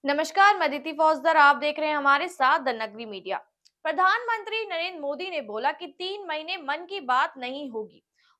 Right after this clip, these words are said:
मोदी ने रविवार को आम जन से मन की बात कही। ये उनके मंथली रेडियो कार्यक्रम का एक सौ दसवां एपिसोड था। इस दौरान पीएम ने कहा कि ये आठ मार्च को महिला सम्मान दिवस मनाया जाएगा।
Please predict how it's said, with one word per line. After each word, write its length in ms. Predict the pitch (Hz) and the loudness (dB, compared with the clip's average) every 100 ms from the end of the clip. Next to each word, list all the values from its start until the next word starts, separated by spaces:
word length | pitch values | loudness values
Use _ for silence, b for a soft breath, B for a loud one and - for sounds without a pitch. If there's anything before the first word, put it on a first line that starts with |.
| 277 | -2
मोदी 320 | 359 453 539 | -2 0 -4
ने 280 | 427 440 381 | -4 -2 -2
रविवार 420 | 339 330 339 440 | -2 0 2 2
को 200 | 453 349 | 0 -2
आम 380 | 381 294 349 381 | 0 -2 -4 -6
जन 200 | 330 311 | -8 -8
से 160 | 320 339 | -10 -8
मन 260 | 302 277 269 | -8 -10 -12
की 100 | 302 | -10
बात 420 | 220 226 247 _ | -2 -2 -2 _
कही। 240 | 220 180 _ _ _ _ | -20 -20 _ _ _ _
ये 120 | 330 | -2
उनके 380 | 453 466 440 453 | 0 0 -4 -6
मंथली 480 | 381 392 440 480 440 | -4 -6 -4 -4 -4
रेडियो 240 | 392 403 | -4 -6
कार्यक्रम 580 | 415 330 320 349 311 311 | -2 0 0 -2 -4 -6
का 140 | 311 330 | -4 -2
एक 200 | 285 285 | -2 -4
सौ 160 | 339 | -10
दसवां 480 | 254 254 247 254 277 | -4 -4 -4 -2 -2
एपिसोड 560 | 254 254 - 226 254 254 | -2 -12 -12 -6 -6 -8
था। 220 | 202 - _ | -16 -18 _
इस 140 | 311 359 | -8 0
दौरान 420 | 381 359 349 403 | 4 6 4 2
पीएम 380 | 453 359 370 427 | -4 -6 -4 -4
ने 160 | 403 | -6
कहा 320 | 359 269 262 349 | -4 0 2 2
कि 180 | 349 | -2
ये 300 | 359 294 359 403 b _ | -8 -6 -6 -8 b _
आठ 240 | 330 403 508 | 2 2 2
मार्च 320 | 392 370 359 | -2 -2 -4
को 180 | - 440 | -6 -4
महिला 340 | 370 302 359 440 | -2 -4 -2 -2
सम्मान 520 | 453 277 269 285 349 | -2 -4 0 0 -2
दिवस 280 | 277 302 320 | -4 -6 -6
मनाया 320 | 247 233 233 | -8 -4 -4
जाएगा। 400 | 254 220 202 208 | -4 -2 -2 -6